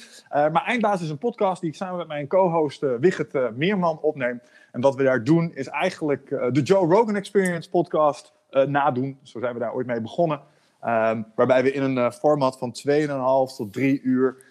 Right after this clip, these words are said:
eh, mensen die wij een eindbaas vinden, eh, een, een diepte-interview mee doen. Een, een eindbaas verstaan wij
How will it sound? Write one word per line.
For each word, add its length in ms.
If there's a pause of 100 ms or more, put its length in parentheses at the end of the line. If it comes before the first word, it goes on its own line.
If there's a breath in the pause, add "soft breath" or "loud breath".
(140 soft breath)
eh, 260
mensen 320
die 100
wij 120
een 100
eindbaas 500
vinden, 380 (180)
eh, 460
een, 260
een 120
diepte-interview 600
mee 140
doen. 220
Een, 180
een 140
eindbaas 460
verstaan 280
wij 260